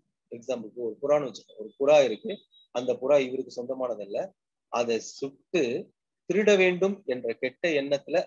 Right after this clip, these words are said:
அதை நோக்கி சுடுறாரு. ஆனா அந்த புல்லட்டு அவர் சுட்டதனால் ஏற்பட்ட அந்த குண்டு இசட் என்பவர் மரணத்தை ஏற்படுத்துகிறது. இப்போ பி என்ன குற்றம் செய்தார் அப்படின்னு சொல்றாங்க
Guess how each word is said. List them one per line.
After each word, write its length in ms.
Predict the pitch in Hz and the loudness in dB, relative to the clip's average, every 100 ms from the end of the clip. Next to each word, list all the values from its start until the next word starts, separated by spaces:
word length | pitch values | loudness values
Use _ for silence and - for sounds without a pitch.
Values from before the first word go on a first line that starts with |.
| - | -2
அதை 180 | 120 120 | -2 -2
நோக்கி 260 | 123 131 | -2 -6
சுடுறாரு. 480 | - 117 117 110 101 143 190 _ _ _ _ _ _ _ _ _ _ _ _ | -12 -2 0 2 0 -6 -8 _ _ _ _ _ _ _ _ _ _ _ _
ஆனா 260 | 123 143 160 120 156 _ _ - | 4 6 6 4 0 _ _ -10
அந்த 180 | 233 - | -2 0
புல்லட்டு 460 | 113 127 170 170 135 113 160 _ _ _ _ - | 0 -2 -2 0 0 0 -2 _ _ _ _ -2
அவர் 240 | 123 117 | 0 0
சுட்டதனால் 420 | 147 147 156 160 143 | -4 -2 2 2 2
ஏற்பட்ட 320 | 120 120 104 | -2 -6 -6
அந்த 140 | 110 107 | -10 -8
குண்டு 320 | 123 143 131 113 - _ _ _ _ _ | -8 -2 0 -2 -6 _ _ _ _ _
இசட் 360 | 139 - 220 170 | 0 6 6 6
என்பவர் 440 | 165 151 135 143 - _ | 2 2 2 0 -2 _
மரணத்தை 460 | 117 143 151 147 135 | 0 0 0 -2 -2
ஏற்படுத்துகிறது. 560 | 123 120 107 107 98 - _ _ _ _ _ _ _ _ _ _ _ _ _ _ _ _ _ _ _ _ _ _ _ _ _ _ _ _ _ _ - | -4 -6 -8 -10 -12 -16 _ _ _ _ _ _ _ _ _ _ _ _ _ _ _ _ _ _ _ _ _ _ _ _ _ _ _ _ _ _ -14
இப்போ 280 | 151 - 156 131 185 _ _ _ | -6 0 2 2 -2 _ _ _
பி 80 | 196 254 | -2 0
என்ன 180 | 214 180 196 | 2 2 0
குற்றம் 400 | 175 - 170 147 | -2 -4 -4 -2
செய்தார் 380 | 139 131 127 110 - _ _ | 0 2 2 0 -10 _ _
அப்படின்னு 260 | 117 135 135 | -10 -8 -8
சொல்றாங்க 340 | 123 120 113 | -4 -2 -2